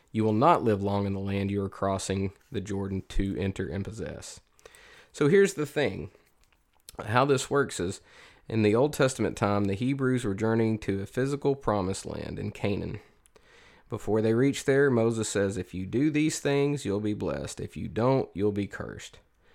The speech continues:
Fast forward a couple thousand years or so, Jesus Christ comes and establishes the kingdom of God. That is our spiritual promised land.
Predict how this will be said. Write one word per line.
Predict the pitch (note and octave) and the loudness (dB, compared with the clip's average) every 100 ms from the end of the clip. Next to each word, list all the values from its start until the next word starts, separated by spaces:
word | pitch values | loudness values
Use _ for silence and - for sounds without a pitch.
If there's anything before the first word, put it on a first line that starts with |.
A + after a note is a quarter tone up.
| _ _ _ - | _ _ _ -2
Fast | A2 A2+ - | 2 2 0
forward | A#2+ A#2+ A#2 | 0 2 2
a | |
couple | - A2+ B2+ | 2 -2 -2
thousand | - A2+ A#2+ A#2+ B2 B2 A#2+ - | -2 2 2 2 2 2 0 -6
years | A2+ C3 C#3+ C#3 | 0 4 4 4
or | C3+ | -2
so, | - C3 C#3+ C#3+ | 2 2 2 0
Jesus | C#3 C3 C#3 C3 | 0 -2 0 -4
Christ | - A#2+ A#2+ A#2+ | 0 2 2 2
comes | - A#2 A#2+ | 0 2 2
and | G#2 | 0
establishes | G2 - A2 A2 G#2+ G2+ G#2 | 0 0 0 0 -2 -4 -4
the | - | -6
kingdom | - G#2 G#2 G#2 | -2 0 2 0
of | F#2+ | -2
God. | - - D2 - | -6 -6 -8 -6
That | G2+ | -2
is | A2+ G#2+ | 0 0
our | G2+ | -2
spiritual | F#2+ - - C3+ C3+ C3+ A#2+ | -4 -10 -2 2 2 2 -6
promised | - G2+ F#2 F#2+ - | -2 -2 -2 -6 -8
land. | C2 C2 | -8 -8